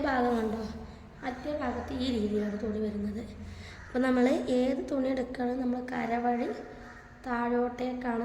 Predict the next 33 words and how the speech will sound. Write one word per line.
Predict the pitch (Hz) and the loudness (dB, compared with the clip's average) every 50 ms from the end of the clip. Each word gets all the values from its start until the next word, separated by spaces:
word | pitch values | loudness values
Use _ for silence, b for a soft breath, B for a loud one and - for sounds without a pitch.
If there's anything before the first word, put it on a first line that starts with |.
| 262 254 | 0 0
നമ്മൾ | 233 226 233 240 233 | 0 0 0 0 0
ലെങ്ത്ത്, | 220 214 214 214 214 - - - 247 349 - - 247 | 0 0 0 0 -2 -4 -4 -4 -4 -4 -2 -2 -2
ഈ | 254 269 | -2 -2
രീതിയിൽ | 254 247 233 226 226 226 233 | 0 0 2 2 2 0 0
തന്നെയാണ് | 226 226 233 240 220 214 233 - - - B B B B B B B B - - | -2 0 0 2 2 0 0 -2 -4 -10 B B B B B B B B -12 -8
നമ്മൾ | 247 226 233 240 240 247 | -6 -2 -2 -2 0 0
ലെങ്ത്ത് | 240 233 233 226 220 - - 247 240 233 | 0 0 0 -2 -2 -4 -4 -2 -2 0
മാർക്ക് | 214 208 214 - - - 233 | 0 -2 -2 -4 -4 -4 -2
ചെയ്യേണ്ടത്. | 220 214 214 202 214 214 208 220 - - - B B B B B B B | 0 0 0 0 0 -2 -4 -6 -8 -12 -16 B B B B B B B
പിന്നെ | - - 269 - | -8 -6 -2 0
തുണിക്കൊരു | 277 269 262 254 - - 302 277 - | 2 2 2 2 0 -2 -2 -2 0
സ്വഭാവം | 285 262 240 240 240 240 247 | 0 0 2 2 2 2 2
ഉണ്ടാവും. | 240 233 233 233 233 262 - 269 269 | 2 2 2 2 0 0 0 2 2
ഈ | 269 277 | 4 4
രീതിക്ക് | 269 254 220 240 240 233 247 226 233 | 4 4 6 6 4 4 4 4 6
ബലം | 226 220 220 233 233 226 | 6 6 6 6 6 6
കൂടും, | 220 202 226 254 285 B B B B B B B B B B 254 | 4 4 2 0 0 B B B B B B B B B B 0
ഈ | 254 269 277 277 | 2 2 4 4
രീതിക്ക് | 262 254 208 247 247 254 247 | 4 6 6 6 6 6 4
പിടിച്ച് | 240 208 226 - 247 | 2 2 2 4 4
വലിക്കുമ്പോൾ | 233 220 214 226 226 233 240 247 247 240 | 6 4 4 2 2 2 4 4 4 4
വലിയുന്നതായിട്ട് | 233 214 226 226 240 240 247 247 247 254 247 226 240 - 240 240 | 6 6 6 6 6 8 6 6 6 6 4 2 2 2 2 2
കാണാം. | 226 214 214 214 226 - - | 4 4 4 2 2 2 2
കണ്ടോ? | 233 226 208 220 208 214 - - B B B B B B B B B B | 4 4 4 2 0 -2 -4 -6 B B B B B B B B B B
അപ്പോൾ | - - 254 247 | -4 0 0 0
ഏറ്റവും | 247 - - 247 277 277 | 2 2 2 4 4 2
ബെറ്റർ | 262 247 - 247 247 269 - - 254 | 0 -2 0 0 0 0 0 0 2
നമ്മൾ | 240 233 240 240 240 254 | 2 2 2 2 0 0
കരവഴി | 240 233 233 226 226 226 233 233 226 | 0 0 2 2 2 2 2 0 0
താഴോട്ടേക്ക് | 247 233 226 226 220 214 226 220 214 - 254 | 0 0 0 0 -2 0 -2 -2 -2 0 2
ഇങ്ങനെ | 254 240 226 202 | 2 2 2 2
തന്നെ | 214 220 226 233 | 2 2 2 2
മടക്കുകയാണ്. | 220 214 208 - - - 233 220 220 | 2 0 -2 -4 0 2 6 6 6